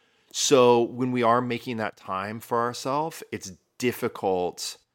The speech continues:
in relationship to all the other things we have to do to keep that schedule with ourselves the same every day.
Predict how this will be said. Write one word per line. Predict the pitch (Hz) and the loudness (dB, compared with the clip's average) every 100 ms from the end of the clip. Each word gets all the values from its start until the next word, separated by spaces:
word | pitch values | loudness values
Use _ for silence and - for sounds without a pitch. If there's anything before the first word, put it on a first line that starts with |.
| _ _ _ _ _ | _ _ _ _ _
in | 123 110 | -4 -2
relationship | 104 98 110 - 110 - - | -2 0 0 0 -4 -4 -4
to | - | -2
all | 95 90 | -2 -2
the | 95 | -2
other | 104 | -4
things | 110 113 110 | -4 -8 -8
we | 107 | -10
have | 110 107 | -8 -8
to | 110 | -8
do | 101 113 131 135 _ _ _ _ | -8 -6 -6 -10 _ _ _ _
to | 104 | -12
keep | - - 131 - | -10 -8 -8 -2
that | 101 95 90 _ _ _ - | -2 -2 -4 _ _ _ -10
schedule | - - 117 110 98 | -6 0 0 0 -2
with | 92 | -2
ourselves | 92 - 90 80 | -6 -6 -6 -6
the | 95 | -8
same | 92 - 110 104 92 95 | -6 -4 -4 -6 -10 -10
every | 92 82 | -10 -10
day. | 82 - - | -12 -14 -18